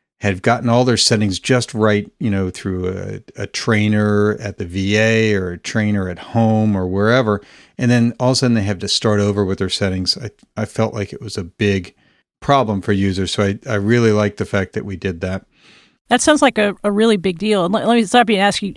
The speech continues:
Speaker 2: quickly. So if I migrate from computer to computer, does that also mean I can carry my settings with me?
Speaker 1: Not today. We'd like to move to a cloud solution where settings can travel with you.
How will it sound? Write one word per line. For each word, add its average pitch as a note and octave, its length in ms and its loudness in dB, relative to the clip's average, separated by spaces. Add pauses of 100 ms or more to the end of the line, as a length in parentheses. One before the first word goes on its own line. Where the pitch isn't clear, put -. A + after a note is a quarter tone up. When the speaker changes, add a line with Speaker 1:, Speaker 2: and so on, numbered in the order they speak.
(140)
Speaker 2:
quickly. G#3+ 320 0
So G#3+ 220 2
if - 100 0
I A3+ 220 6
migrate G3+ 560 2
from F3 320 -4
computer G3+ 460 -2
to - 120 -12
computer, G3+ 460 -2
does F3+ 160 -2
that F#3 160 2
also F#3 320 0
mean F3+ 160 -2
I E3 100 0
can F3+ 140 -6
carry F3+ 220 -2
my E3+ 120 -2
settings E3 380 -4
with E3+ 160 -6
me? B3+ 200 -2 (440)
Speaker 1:
Not G3 260 2
today. A#2 580 2 (240)
We'd B2+ 160 4
like A#2+ 260 2
to C3 100 2
move B2 320 4
to A#2+ 160 4
a A2 40 2
cloud A2 400 2
solution A2 600 2
where G#2 100 0
settings G2+ 400 0
can G2+ 160 -4
travel G2 420 -2
with G2+ 240 0
you. B2+ 220 2